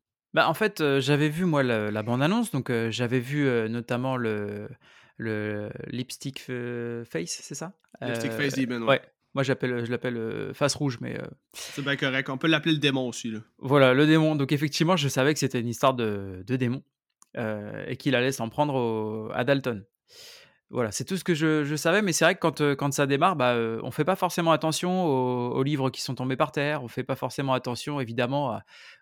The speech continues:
Speaker 1: aux, aux photos du, du père de famille, euh, à ses photos d'enfance, euh, qui ont été, euh, perdues, détruites, on sait pas, en fait. Euh, donc ça, c'est, c'est pareil, c'est des petits éléments sur lesquels, une fois qu'on a l'information,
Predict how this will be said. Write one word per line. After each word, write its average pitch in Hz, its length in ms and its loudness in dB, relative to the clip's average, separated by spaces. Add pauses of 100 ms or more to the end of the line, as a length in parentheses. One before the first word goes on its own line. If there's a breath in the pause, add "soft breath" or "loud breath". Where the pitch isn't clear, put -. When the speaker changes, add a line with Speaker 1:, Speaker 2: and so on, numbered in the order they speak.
Speaker 1:
aux, 110 420 -4 (460)
aux 131 100 -2
photos 143 380 0
du, 123 260 -4
du 123 140 -4
père 131 180 0
de 131 80 2
famille, 135 500 0
euh, 107 360 -2 (580 soft breath)
à - 140 -8
ses 135 100 -4
photos 135 300 -2
d'enfance, 147 500 -2
euh, 107 460 -8
qui - 100 -12
ont 117 80 -4
été, 131 260 -2
euh, 113 100 -2
perdues, 123 520 -4
détruites, 127 440 -6
on 110 40 -12
sait 113 140 -6
pas, 107 120 -6
en 123 80 -6
fait. - 240 -20 (540 loud breath)
Euh, 110 320 -8 (320)
donc 120 140 -12
ça, 147 80 -4
c'est, 113 240 -6
c'est - 140 -6
pareil, 135 260 -2
c'est 135 100 -6
des 135 100 -2
petits 160 280 -2
éléments 160 320 4
sur - 180 -4
lesquels, 151 320 0
une 147 120 -2
fois 175 120 -2
qu'on 143 440 -2
a 156 120 2
l'information, 143 960 -2